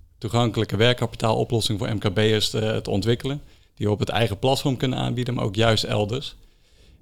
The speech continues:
En dat vraagt eigenlijk veel simpelere userflows, ve-, eh, veel laagdrempelige manier van een klant, eh,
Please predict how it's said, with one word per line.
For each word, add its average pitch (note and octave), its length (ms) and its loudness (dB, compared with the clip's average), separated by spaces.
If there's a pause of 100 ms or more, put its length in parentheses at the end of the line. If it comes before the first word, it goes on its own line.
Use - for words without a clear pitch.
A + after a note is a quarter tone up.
En G2+ 80 -8
dat G2 140 0
vraagt G#2 300 0
eigenlijk F#2+ 340 -2
veel A#2+ 300 2
simpelere G#2+ 720 0
userflows, G#2+ 680 0
ve-, B2 140 -2
eh, A#2+ 160 -6
veel A2+ 580 0
laagdrempelige A2+ 880 2
manier G#2+ 420 2
van G2+ 340 -2 (540)
een G2 180 -4
klant, G#2+ 420 0
eh, A2+ 180 -2